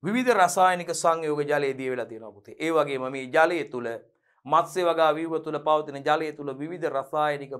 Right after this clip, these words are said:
ප්‍රතික්‍රියා හේතුවෙන් පුතේ මේවායේ බලපෑම නිසා මත්ස්‍යයින්ට ආසාදිත නොවන රෝගවලට ලක් වෙන්න පුළුවන්, ගොදුරු වෙන්න පුළුවන්. එහෙනම් මත්ස්‍යයන්ට වැළඳෙන ආසාදිත නොවන රෝග කාරක විදියට පුතේ අපිට හඳුන්වන්න පුළුවන්. ඒ සඳහා හේතු වන රෝග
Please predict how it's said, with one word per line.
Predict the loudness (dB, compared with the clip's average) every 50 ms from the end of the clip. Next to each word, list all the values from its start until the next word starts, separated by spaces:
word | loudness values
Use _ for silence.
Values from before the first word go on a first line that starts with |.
| -6
ප්‍රතික්‍රියා | -2 -2 -2 -2 -4 -8 -10 -10 -8 -6 -2 0 4 6 6 4 4
හේතුවෙන් | 2 -8 -12 -14 -14 -12 -12 -12 -12 -12
පුතේ | -16 -16 -14 -12 -12 -12 -12 -14 _ _ _ _ _ _ -10
මේවායේ | -6 -2 -2 2 4 6 6 6 4 2 0
බලපෑම | 2 2 2 2 2 0 -2 -2 -2 -2 -2 -4
නිසා | -12 -16 -12 -8 -6 -6 -6
මත්ස්‍යයින්ට | -6 -8 -12 -12 _ _ -16 -14 -14 -16 -12 -10 -10 -10 -10 -14 _ _ _ _ _
ආසාදිත | 4 6 6 6 4 2 0 0 0 -2 -6 -12 -12 -8
නොවන | -6 -4 -4 -4 -4
රෝගවලට | -4 -6 -4 -6 -4 -4 -4 -6 -6 -6 -6
ලක් | -6 -6 -6 -6 -6 _
වෙන්න | -16 -16 -16 -16
පුළුවන්, | _ -10 -10 -10 -10 -8
ගොදුරු | -10 -8 -8 -8 -10
වෙන්න | -10 -10 -14 -18 -20
පුළුවන්. | _ -20 -20 -16 -14
එහෙනම් | -14 -12 -12 -10 -8
මත්ස්‍යයන්ට | -8 -8 -8 _ -10 -10 -10 -8 -10 -12 -10
වැළඳෙන | -8 -8 -6 -6 -6 -8 -8 -12 -16 _ _ _ _ _ _
ආසාදිත | 4 4 4 4 4 0 0 0 0 -4 -10 -12 -6
නොවන | -2 0 2 2 2 2
රෝග | 0 0 -2 -2 -4 -2
කාරක | 0 2 2 2 0 -4
විදියට | -10 -12 -12 -10 -12 -12 -12
පුතේ | -14 -16 -16 -16 -16 -16 _ _ _ _ _ _
අපිට | -8 -8 -6 -8
හඳුන්වන්න | -8 -6 -6 -4 -4 -6 -6 -6 -8 -8 -8 -12
පුළුවන්. | -10 -6 -6 -6 -6 -6
ඒ | -12 -14
සඳහා | _ -8 -6 -6 -6
හේතු | -6 -8 -12 -12 -10 -10 -10
වන | -10 -10 -10
රෝග | -8 -8 -8 -6 -6